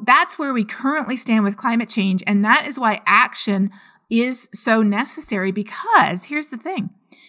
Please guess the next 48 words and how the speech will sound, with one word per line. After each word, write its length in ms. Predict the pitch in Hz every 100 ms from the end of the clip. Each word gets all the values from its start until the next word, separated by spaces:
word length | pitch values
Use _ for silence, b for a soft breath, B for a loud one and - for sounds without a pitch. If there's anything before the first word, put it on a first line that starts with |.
| b b -
Ultimately, 640 | 330 392 381 233 185 196
we 160 | 262
care 320 | 269 269 254 381
about 240 | 339 -
climate 320 | - 185 180
change 340 | - 185 196 220
for 80 | 233
the 100 | 262
same 480 | - 190 190 208
reason 300 | 190 180 185
we 100 | 208
care 200 | 202 208
about 220 | 175 190 -
the 80 |
pandemic. 580 | 214 226 214 302 320 - _ B B B
No 120 | 247
matter 400 | 262 262 254 247 - -
who 200 | 302 359
we 160 | 381
are, 180 | 294 196
no 100 | 220
matter 200 | 214 202
what 220 | 196 196 180
language 460 | 180 208 269 277
we 80 | 269
speak, 340 | - 240 233
no 60 | 226
matter 200 | 190 175
what 180 | 185 -
country 420 | - 247 - 269
we 100 | 254
live 240 | 233 220
in, 220 | 220 220 220 B B
even 300 | 254 320 311
no 100 | 233
matter 240 | 214 196
where 160 | 185 202
we 100 | 226
fall 220 | - 202
in 80 | 196
the 60 | 190
political 400 | - 185 185 160
spectrum, 560 | - 285 320 170 175 - B B B
the 100 | 233
pandemic 580 | 262 233 247 294 311
threatens 520 | - 254 247 190 185 -
our 160 | 185 175
health 440 | - - 254 311